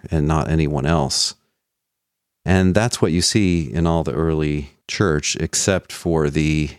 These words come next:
modalists who seem to collapse the Father and Son into the same one, and indeed the same being.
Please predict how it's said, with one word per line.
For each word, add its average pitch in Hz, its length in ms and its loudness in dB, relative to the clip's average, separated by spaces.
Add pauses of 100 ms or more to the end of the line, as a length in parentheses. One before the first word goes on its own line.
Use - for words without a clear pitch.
(160)
modalists 85 600 2
who 82 80 2
seem 85 220 2
to 76 80 -2
collapse 82 480 0
the 82 100 -4
Father 78 400 0
and 73 140 -2
Son 85 300 2
into 71 200 0
the 65 80 -8
same 78 380 0
one, 73 520 2
and 78 380 2 (140)
indeed 76 340 0
the 71 80 -2
same 71 280 -2
being. 71 440 0